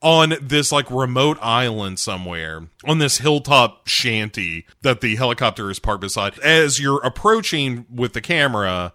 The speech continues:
the, the shanty, the voiceover <laughs> is like, "Oh, James, no, no, no, leave it in a little longer." And he's like, "Are you sure? Just the tip?" And she's like,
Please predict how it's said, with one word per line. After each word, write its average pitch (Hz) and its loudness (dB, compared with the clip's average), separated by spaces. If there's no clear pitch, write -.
the, 117 -2
the 104 -6
shanty, 110 -4
the 135 2
voiceover 135 4
<laughs> 104 -12
is 113 -4
like, 98 -2
"Oh, 113 0
James, 113 -6
no, 135 2
no, 160 2
no, 135 0
leave 101 -6
it 107 0
in 113 -2
a 101 -2
little 85 -6
longer." 76 -10
And 101 -4
he's 98 -4
like, 80 -8
"Are 80 -12
you 80 -10
sure? 143 -2
Just 95 -10
the 95 -6
tip?" 135 -6
And 98 -6
she's 104 -6
like, 90 -6